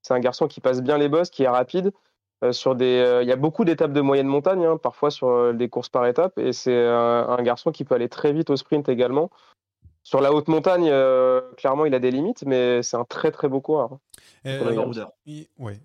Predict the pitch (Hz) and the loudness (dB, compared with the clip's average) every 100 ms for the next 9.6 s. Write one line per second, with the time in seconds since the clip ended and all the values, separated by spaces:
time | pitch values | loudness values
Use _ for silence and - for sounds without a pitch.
0 | 127 - 117 113 110 110 107 147 165 131 | -20 -12 -8 -8 -8 -8 -8 -8 -8 -8
1 | 131 127 123 120 117 117 113 110 - 123 | -10 -10 -10 -10 -10 -10 -12 -14 -16 -16
2 | - - 123 113 107 - - - - - | -16 -14 -10 -10 -10 -16 -20 -20 -20 -20
3 | _ _ - 117 - 175 151 120 131 - | _ _ -12 -10 -6 -4 -4 -6 -10 -10
4 | 156 160 160 151 120 113 - 123 135 139 | -8 -6 -4 -4 -8 -10 -10 -6 -6 -6
5 | 151 - 131 147 147 131 170 180 147 - | -8 -8 -8 -8 -8 -8 -8 -8 -8 -10
6 | 135 - 151 135 131 123 120 165 151 143 | -10 -8 -8 -8 -10 -10 -12 -8 -8 -6
7 | 170 160 120 - _ - 131 127 147 - | -6 -6 -10 -16 _ -14 -10 -8 -8 -8
8 | 147 - 170 - 135 - 139 147 160 143 | -10 -4 -6 -6 -10 -10 -6 -4 -4 -6
9 | 131 131 - 165 131 | -6 -10 -8 -10 -10